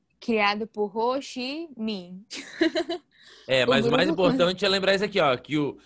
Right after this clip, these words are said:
Speaker 2: Viet Minh é um partido comunista.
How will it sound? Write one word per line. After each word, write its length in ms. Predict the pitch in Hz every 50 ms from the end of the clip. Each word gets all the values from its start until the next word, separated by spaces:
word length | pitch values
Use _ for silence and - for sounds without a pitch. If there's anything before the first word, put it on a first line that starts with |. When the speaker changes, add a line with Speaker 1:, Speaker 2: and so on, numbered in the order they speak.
| _ _ _ -
Speaker 2:
Viet 360 | 107 107 143 147 143 143 -
Minh 500 | 120 131 135 139 151 175 196 180 175 - - - _ _ _ _ _ - _
é 60 | 127
um 80 | 139 143
partido 880 | 143 151 143 139 131 - - - 131 143 160 165 185 226 214 190 - _ _ _ _
comunista. 1400 | - 147 165 185 208 208 208 226 233 214 180 170 165 165 165 165 151 - - - _ 117 107 95 90 87 - -